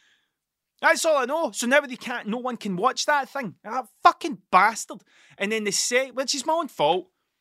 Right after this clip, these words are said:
which is my own fault, 'cause I don't, but I didn't want to just use one of my songs. 'Cause believe it or not, I d-, the, the, the, the, these songs don't get me as fucking riled up as other people's songs. That almost cut my hair, though, so now you can't watch that on YouTube, which is a bastard, right? But then the second one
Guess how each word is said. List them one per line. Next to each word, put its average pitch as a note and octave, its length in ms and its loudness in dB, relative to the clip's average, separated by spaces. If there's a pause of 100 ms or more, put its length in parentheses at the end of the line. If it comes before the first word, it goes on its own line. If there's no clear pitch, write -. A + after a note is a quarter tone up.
(220)
which A3+ 180 -2
is A#3+ 80 -6
my C#4 80 0
own D4 160 2
fault, F#3 300 -2
'cause A3+ 160 -2
I C4+ 60 0
don't, D4+ 280 0
but A#3+ 100 4
I A#3+ 60 2
didn't D4 240 -2
want D4 140 -2
to G#3 120 -10
just F#3 140 -10
use F#3 220 -8
one F#3+ 140 -6
of E3 60 -4
my D#3+ 180 -2
songs. A3 600 -4 (380)
'Cause A3 120 -2
believe C#4+ 260 -4
it A#3+ 80 4
or G3+ 40 2
not, G3+ 180 4
I F#3 40 2
d-, F3 260 -10
the, F3+ 220 -4
the, F3 240 -2
the, E3 240 -4 (380)
the, F#3 160 -8
these A3 240 0
songs A#3 260 0
don't G#3 200 0
get G3 200 0
me F#3+ 100 -4
as D#3 120 -6
fucking G3 420 0
riled E3 360 -2
up G3+ 200 -4
as E3+ 160 -10
other G3+ 200 0
people's G3+ 360 -10
songs. B3 480 -4 (800)
That G3+ 220 6
almost G3 440 -2
cut F#3 200 -4
my C#3+ 100 -6
hair, D#3 200 -6
though, G3 160 -8
so E3+ 160 -8
now G3 100 -2
you A3 120 -8
can't F3 220 -6
watch D3+ 240 -6
that F3+ 120 -4
on D#3+ 60 -12
YouTube, D3+ 340 -8
which D3+ 140 -8
is G3+ 60 -8
a G#3+ 80 2
bastard, B3 580 0
right? G3+ 160 -4
But F3+ 80 -14
then F#3+ 140 -8
the F3 60 -2
second A#3 500 0
one F3 320 -4